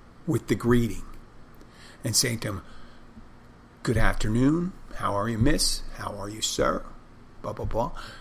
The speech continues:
"You can order anything from the lunch and dinner menu. Here are specials over here. May I get your refreshment,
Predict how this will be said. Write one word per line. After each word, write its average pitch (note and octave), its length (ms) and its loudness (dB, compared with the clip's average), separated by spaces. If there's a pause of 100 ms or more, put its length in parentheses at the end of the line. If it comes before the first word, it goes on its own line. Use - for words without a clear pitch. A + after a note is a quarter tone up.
(200)
"You C3 160 2
can D3 200 0
order A#2+ 320 4
anything B2 400 0
from A#2 160 -2
the G#2 80 0
lunch G#2+ 320 -2
and A2 160 0
dinner A#2 220 4
menu. C3 380 4
Here A2+ 340 2
are A2 160 2
specials A#2 500 -2
over A#2+ 180 2
here. B2+ 300 0 (260)
May C3+ 220 2
I - 20 0
get B2+ 220 2
your A2+ 180 -2
refreshment, A2+ 920 0